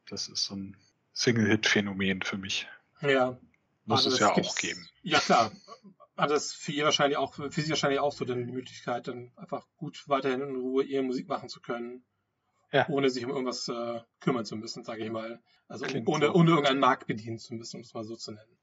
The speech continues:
Speaker 1: Ja, das, das klingt wie jemand, die so, es gibt ja so Folk-Singer, Songwriter, die auch, ne?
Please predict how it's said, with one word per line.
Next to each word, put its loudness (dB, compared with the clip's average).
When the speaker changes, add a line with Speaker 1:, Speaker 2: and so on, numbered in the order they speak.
Speaker 1:
Ja, -2
das, -4
das -8
klingt -2
wie -6
jemand, -6
die -12
so, -12
es -18
gibt -10
ja -2
so -12
Folk-Singer, -2
Songwriter, 0
die -8
auch, -14
ne? -6